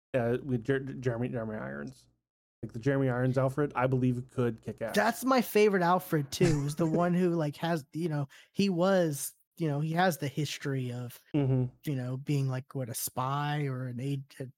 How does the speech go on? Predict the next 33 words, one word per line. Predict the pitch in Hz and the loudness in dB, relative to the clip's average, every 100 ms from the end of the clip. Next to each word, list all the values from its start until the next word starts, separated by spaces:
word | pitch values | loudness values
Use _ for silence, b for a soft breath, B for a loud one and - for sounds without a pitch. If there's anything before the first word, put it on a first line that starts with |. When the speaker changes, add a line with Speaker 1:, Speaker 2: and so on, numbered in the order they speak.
| _ | _
Speaker 2:
government | - 151 143 143 | -4 -2 -2 -4
agent | 143 151 143 147 143 139 | -2 -4 -4 -4 -4 -2
or | 131 | 2
Speaker 1:
Yeah. | 131 110 - | 2 0 -8
Speaker 2:
whatever | 147 143 143 147 139 135 B B B - | -6 -6 -4 -4 -6 -6 B B B -6
it, | |
it, | 139 151 165 165 _ _ _ _ _ _ | -4 -4 -8 -12 _ _ _ _ _ _
version | 160 160 139 151 | 0 0 0 -2
you | 147 | -2
wanna | 147 143 | 0 0
go | 143 147 147 | 0 0 0
with, | 143 147 - - | -2 -4 -6 -8
but, | 135 | -6
like, | 127 131 - 143 | -6 -8 -8 -6
you | |
know, | 127 123 - | -4 -6 -6
how | 147 139 | -4 -4
he | 139 139 | -4 -4
is, | 135 139 - | -6 -8 -8
like, | 135 - _ _ _ _ _ _ _ | -10 -12 _ _ _ _ _ _ _
a | 131 | -4
badass | 135 131 135 135 131 131 - | -4 -4 -4 -4 -6 -8 -8
and | 131 | -6
not | 131 _ | -6 _
the, | 131 - | -10 -8
just | - 139 - | -8 -8 -6
the | - | -8
old, | - 156 135 135 127 _ _ | -2 0 0 -2 -6 _ _
feebled, | - - 165 139 131 127 127 - - _ _ _ _ _ _ _ | -20 -2 -2 0 -2 -6 -8 -12 -20 _ _ _ _ _ _ _
you | 180 135 | -2 0
know, | 127 120 120 - _ _ - | -2 -6 -8 -12 _ _ -6
Alfred. | 135 135 139 131 - _ _ - | -6 -6 -8 -8 -10 _ _ -4
Speaker 1:
Yeah. | 135 113 | -2 -2